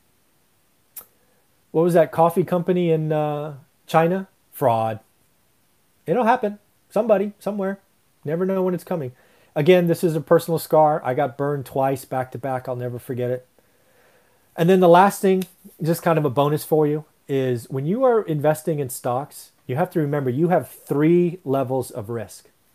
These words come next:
You have company risk, sector risk, market risk. You have to appreciate all those three. And that's what really has caused me not to go into the stock market.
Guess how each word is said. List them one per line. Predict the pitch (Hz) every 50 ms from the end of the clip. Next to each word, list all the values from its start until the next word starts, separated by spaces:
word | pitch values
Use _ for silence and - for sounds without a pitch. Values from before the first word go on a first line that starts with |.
| _ _ _ _ _ _ _ _ _ _ _ _ -
You | - 117
have | 123 120 101 - -
company | - - 156 151 - 180 180 185
risk, | 185 196 208 240 233 - - _ _ _ _ _ _ _ _ _ _ _ _ _ _ _ _ _ _ _ _ _ _ _ _ _
sector | - - - - - 165 170 170 - - 202 202 202
risk, | 208 214 220 247 240 - - _ _ _ _ _ _ _ _ _ _ _ _ _ _ _ _ _ _ _ _ _
market | - 127 131 135 131 127 131 - 117 - _ _ -
risk. | 110 104 98 - - - _ _ _ _ _ _ _ _ _ _ _ _ _ _ _ _ _ _ _ _ _ _ _ _ _ _ _
You | - 120
have | 156 165 -
to | 190
appreciate | 143 123 - - 156 156 - - 156 139 135 143 - -
all | 131 135 139 147 147
those | 127 123 139 139 139 127 131 -
three. | - - 135 147 170 196 196 _ _ _ _ _ _ _ _ _ _
And | - 143 151
that's | - - - 208
what | 190 180
really | 151 151 156 151 147 135
has | 131 120
caused | - - 143 139 135 123 123
me | 135 123 123
not | 123 123 123 123 123 -
to | - 117
go | 127 120 120
into | 117 110
the | 101
stock | - - 127 117 113 - -
market. | 113 110 - -